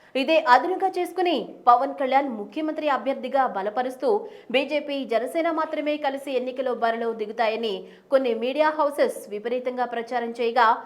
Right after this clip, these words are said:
మరికొందరు "జనసేన ఒకటే వెళ్ళిద్దా? బీజేపీ జనసేన మాత్రమేనా? బీజేపీ జనసేన తెలుగుదేశం కలిసి వెళతాయా?" అంటూ క్విజ్లు సైతం లాంచ్ చేయడం మొదలుపెట్టారు.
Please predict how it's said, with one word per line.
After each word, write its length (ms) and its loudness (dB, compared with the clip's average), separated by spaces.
మరికొందరు 720 6
"జనసేన 500 4
ఒకటే 420 4
వెళ్ళిద్దా? 500 6
బీజేపీ 520 2
జనసేన 480 0
మాత్రమేనా? 600 2
బీజేపీ 540 -2
జనసేన 540 -2
తెలుగుదేశం 600 -2
కలిసి 320 2
వెళతాయా?" 560 6
అంటూ 280 0
క్విజ్లు 460 -6
సైతం 440 -2
లాంచ్ 420 4
చేయడం 220 0
మొదలుపెట్టారు. 800 -4